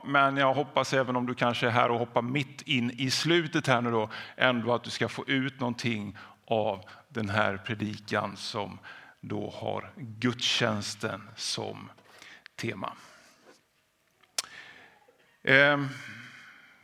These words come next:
för att det här nu ska bli så bra som det bara kan bli, så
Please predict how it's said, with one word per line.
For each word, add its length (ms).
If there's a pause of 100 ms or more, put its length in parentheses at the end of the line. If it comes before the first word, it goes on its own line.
för 200
att 140
det 60
här 120
nu 140
ska 180
bli 220
så 140
bra 220
som 160
det 60
bara 200
kan 260
bli, 220
så 380